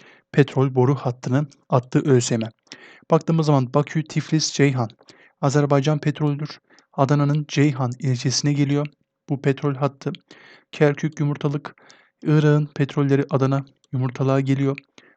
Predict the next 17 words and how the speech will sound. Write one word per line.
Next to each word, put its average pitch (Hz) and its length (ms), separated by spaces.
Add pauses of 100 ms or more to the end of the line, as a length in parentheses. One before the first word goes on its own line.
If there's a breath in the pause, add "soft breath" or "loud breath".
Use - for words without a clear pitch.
(120)
Batman 143 420
dört 147 220
yol, 147 160 (1400)
Batman'da 143 440
üretilen 139 400
yerli 135 280
petrol 139 400 (180)
dört 131 220
yola 135 160
geliyor 131 240
arkadaşlar. 127 600 (720 loud breath)
Yumurtalık, 147 580
Kırıkkale 135 400
ise 143 360 (340 loud breath)
Kırıkkale 143 640
rafinerisi 127 580
Yumurtalık'a 131 540